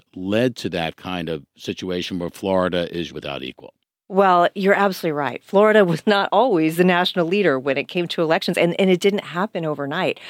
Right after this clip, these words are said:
Speaker 2: I'm, of course, incredibly proud of my colleagues at the Department of State, having had the opportunity to lead the Department of State, and the work that we did with local election officials to make this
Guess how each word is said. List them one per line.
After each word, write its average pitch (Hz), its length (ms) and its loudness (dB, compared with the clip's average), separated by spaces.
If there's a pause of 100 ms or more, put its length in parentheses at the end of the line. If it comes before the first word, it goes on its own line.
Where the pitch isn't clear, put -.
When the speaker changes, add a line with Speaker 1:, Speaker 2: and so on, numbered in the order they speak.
(200)
Speaker 2:
I'm, 202 240 2
of 170 120 -2
course, - 280 -6
incredibly 180 720 -6
proud - 560 -6 (160)
of 160 340 2
my 151 220 -4
colleagues 165 680 0 (240)
at 175 120 -2
the 147 60 -8
Department 151 380 -4
of 143 40 -6
State, 147 340 -2
having 143 220 -8
had 156 240 0
the 165 140 2
opportunity 147 480 -4
to 143 80 0
lead 156 240 -2
the 165 60 0
Department 147 420 -6
of 135 80 -12
State, 135 360 -6 (280)
and 196 160 4
the 180 80 6
work 196 340 2
that - 140 -8
we 156 180 -6
did 151 280 -2
with 143 140 -10
local 143 440 -4
election 131 380 -8
officials 127 420 -10
to - 120 -12
make 135 440 -4
this 139 340 -6